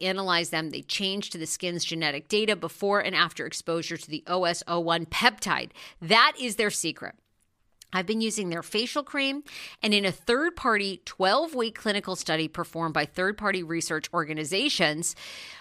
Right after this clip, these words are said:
O S O one face was clinically proven to strengthen the skin barrier,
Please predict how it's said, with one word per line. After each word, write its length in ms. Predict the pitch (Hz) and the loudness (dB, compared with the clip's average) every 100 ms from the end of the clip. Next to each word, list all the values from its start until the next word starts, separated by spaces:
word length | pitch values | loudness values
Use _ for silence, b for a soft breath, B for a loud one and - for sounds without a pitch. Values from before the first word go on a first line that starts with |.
| B _ | B _
O 180 | 247 277 | 4 6
S 220 | 262 247 - | 4 2 2
O 140 | 220 | 4
one 240 | 208 190 185 | 4 2 0
face 680 | - - 254 208 156 - - | -8 0 2 2 0 -2 -2
was 240 | 208 202 | -2 -2
clinically 560 | - - 285 294 311 285 | -4 -4 -4 -2 -6 -6
proven 580 | - 240 233 202 143 143 | -6 -2 0 0 -2 -2
to 140 | 160 | -6
strengthen 520 | - - 185 220 226 | -4 0 0 0 -2
the 60 | 202 | -2
skin 320 | - 190 175 | -2 -2 0
barrier, 440 | 170 160 151 147 | 2 2 2 0